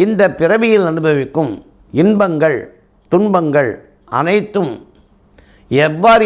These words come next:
ஏற்படுகின்றன? நமது புண்ணியங்களுக்கு தக்கவாறு நல்ல பதவிகளும், நாம் செய்த துன்பங்களுக்கு தக்கவாறு இழிந்த நிலையும் நமக்கு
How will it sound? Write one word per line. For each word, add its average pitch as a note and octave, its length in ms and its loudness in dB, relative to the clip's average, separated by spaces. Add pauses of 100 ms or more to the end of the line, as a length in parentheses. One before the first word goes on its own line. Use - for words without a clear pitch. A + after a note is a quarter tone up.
ஏற்படுகின்றன? D3+ 580 -2 (880)
நமது G3+ 280 0 (140)
புண்ணியங்களுக்கு G3+ 760 0 (140)
தக்கவாறு F3 520 0 (380)
நல்ல F3 160 2 (140)
பதவிகளும், C#3 500 -4 (720)
நாம் F#3+ 220 0 (100)
செய்த A3 280 2 (100)
துன்பங்களுக்கு G#3 640 0 (140)
தக்கவாறு F3 500 0 (260)
இழிந்த A#3 300 2 (120)
நிலையும் E3 460 -2
நமக்கு D3 260 -4